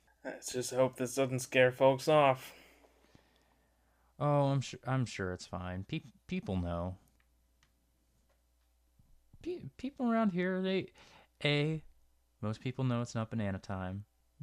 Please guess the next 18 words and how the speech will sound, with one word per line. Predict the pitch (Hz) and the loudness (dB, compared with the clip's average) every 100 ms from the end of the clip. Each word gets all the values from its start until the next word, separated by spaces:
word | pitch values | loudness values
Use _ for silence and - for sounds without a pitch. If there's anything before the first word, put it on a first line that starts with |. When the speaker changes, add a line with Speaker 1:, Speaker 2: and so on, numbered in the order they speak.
| 110 | -8
Speaker 2:
B, | 139 165 170 170 _ _ _ - | -6 -8 -10 -14 _ _ _ -8
everyone | 160 180 180 170 | -2 2 4 4
knows | 170 175 170 165 | 4 2 0 -2
that, | 170 | -2
like, | 175 175 | -2 -4
this, | 190 175 - - _ _ _ _ _ _ _ _ _ - | -6 -10 -12 -18 _ _ _ _ _ _ _ _ _ -8
like, | 151 - | -6 -2
I'm | 156 | -2
sure | - 175 170 | 0 -2 -2
that | 147 | -2
everyone | - 139 147 139 135 | 0 0 0 2 2
on | 127 | 0
the | 131 | -2
street | - 156 147 104 | -4 -4 -4 -4
has | 101 | -4
had | 101 95 | -2 -2
a | |
pro-, | 92 - - 98 | -4 -6 -6 -10